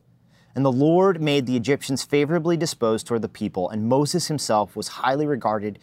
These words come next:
in Egypt by Pharaoh's officers and by the people. And so God is using the Passover, using this tenth plague to bring to culmination this promise he made to Abraham that his descendants would leave slavery with great wealth and move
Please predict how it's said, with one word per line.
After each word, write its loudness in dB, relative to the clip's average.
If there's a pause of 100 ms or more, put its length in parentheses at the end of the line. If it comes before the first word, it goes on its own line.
(140)
in -4
Egypt -2
by -2
Pharaoh's -2
officers -2 (240)
and -4
by -2
the -14
people. -20 (800)
And -4
so 2
God 2
is 0
using 0 (280)
the 0
Passover, -2
using 2
this 0
tenth -4
plague 0
to -6
bring -2
to 2
culmination -2
this -4
promise -2
he -4
made 0
to -6
Abraham -4
that -4
his -8
descendants -4 (240)
would -2
leave 2
slavery -2
with -6
great -2
wealth 0
and -2
move -2